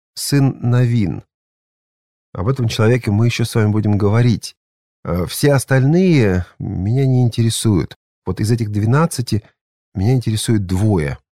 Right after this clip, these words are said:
Давайте перейдем сразу к семнадцатому стиху. «Вот имена мужей, которых посылал Моисей высмотреть землю». И тут он переименовывает одного из них. «И назвал Моисей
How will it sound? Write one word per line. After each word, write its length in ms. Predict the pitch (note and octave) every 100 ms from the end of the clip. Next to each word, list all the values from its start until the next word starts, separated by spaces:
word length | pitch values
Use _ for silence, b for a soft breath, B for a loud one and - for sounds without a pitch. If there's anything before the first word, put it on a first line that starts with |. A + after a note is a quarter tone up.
| _ _ _
Давайте 320 | - G#2+ G#2+ -
перейдем 340 | G2+ G2+ F2+
сразу 300 | F2 A2 F#2+
к 40 |
семнадцатому 520 | - G2+ G2 - D#2+ D#2+
стиху. 400 | - - C#2 - _ _ _ _ _ _ _ _
«Вот 280 | F#2+ D#3 E3
имена 320 | D3 A#2+ A#2
мужей, 520 | G#2+ G#2 G#2+ D3 C#3 - _ _
которых 400 | - G2+ A2+ A2
посылал 460 | A2 - A2 A2+ G2
Моисей 500 | G2 F2+ - A#2+ A2+
высмотреть 800 | F2 F#2+ B2+ - G#2 G2 G#2 F#2+
землю». 500 | F2+ G2 D#2 C2 - _ _ _ _ _ _ _ _ _ _ _
И 100 | G2
тут 160 | A#2+ A#2+
он 200 | G#2 -
переименовывает 960 | - G#2 G#2 G#2+ G#2+ G#2+ F#2+ D#2+ D#2+ C2+
одного 340 | D#2 D#2 D#2
из 120 | D2
них. 300 | C#2 A#1 - _ _ _ _ _ _ _ _ _
«И 80 | A#2
назвал 580 | A#2+ A#2 G2 A2+ C#3 C3+
Моисей 680 | B2 B2+ A#2+ - - B2+